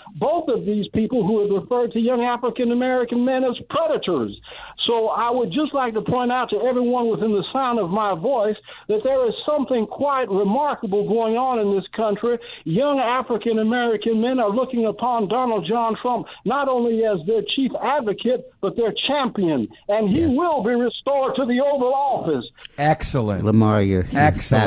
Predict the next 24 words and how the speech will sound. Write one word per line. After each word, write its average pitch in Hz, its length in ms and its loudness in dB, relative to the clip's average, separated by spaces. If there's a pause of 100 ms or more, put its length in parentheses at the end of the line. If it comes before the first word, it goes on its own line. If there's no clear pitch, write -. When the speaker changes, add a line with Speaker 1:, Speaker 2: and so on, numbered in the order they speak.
Speaker 2:
fabulous. 98 280 0
Speaker 3:
Lamar. 92 360 -2
Speaker 2:
Boy, 101 140 2
I 85 80 0
wish 87 280 -2
we'd 82 220 -4
been 73 160 -2
taping 90 480 -2
you 71 200 -8
and 76 160 -4
could 80 140 -4
Speaker 3:
Yeah. 117 460 0
Speaker 2:
use 92 260 0
that. 76 240 -6 (540)
Uh, 98 180 -2 (480)
the 160 220 -10
fact - 340 0
is 92 240 0
that 85 220 -4 (360)
in 95 260 2
twenty 127 380 4
twenty, 76 480 -2
Trump - 460 -2
got, 80 300 -4